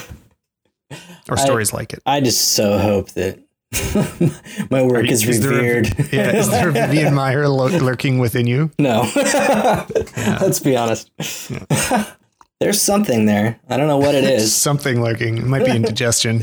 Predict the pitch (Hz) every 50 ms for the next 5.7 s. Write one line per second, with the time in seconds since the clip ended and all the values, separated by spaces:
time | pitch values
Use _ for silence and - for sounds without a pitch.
0 | - - - _ _ - 143 - - 170 185 - - 180 175 180 196 208 214 208
1 | - 104 101 107 107 104 123 135 143 139 101 143 156 160 170 175 170 160 160 160
2 | - 156 160 160 160 156 151 151 - 131 113 - 139 131 143 165 185 190 208 208
3 | 190 185 165 160 165 147 117 104 - - - - - - _ _ - 139 135 120
4 | 117 135 147 165 170 170 160 147 135 - 143 123 - - 123 110 107 131 143 127
5 | 92 78 - - - _ _ _ _ _ - - 120 -